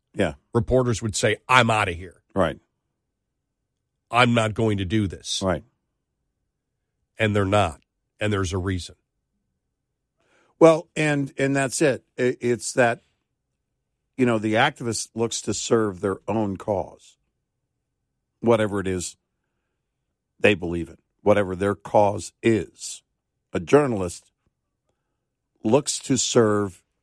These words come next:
Speaker 1: the actual reading public or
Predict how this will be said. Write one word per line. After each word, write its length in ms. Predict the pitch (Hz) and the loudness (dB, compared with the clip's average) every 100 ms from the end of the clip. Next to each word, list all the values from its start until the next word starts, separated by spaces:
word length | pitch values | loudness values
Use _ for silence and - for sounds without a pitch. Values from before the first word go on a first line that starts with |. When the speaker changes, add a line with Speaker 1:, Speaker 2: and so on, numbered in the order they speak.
| _ _ | _ _
Speaker 1:
the 180 | - 101 - | -8 -6 2
actual 520 | 104 107 - 98 82 | 2 2 -4 -4 -2
reading 360 | 87 95 87 78 | -2 -4 -4 -6
public 520 | - 110 85 - _ _ _ _ _ _ _ _ _ _ _ _ _ _ _ | 0 0 0 -20 _ _ _ _ _ _ _ _ _ _ _ _ _ _ _
or 300 | 85 76 78 | -4 -4 -4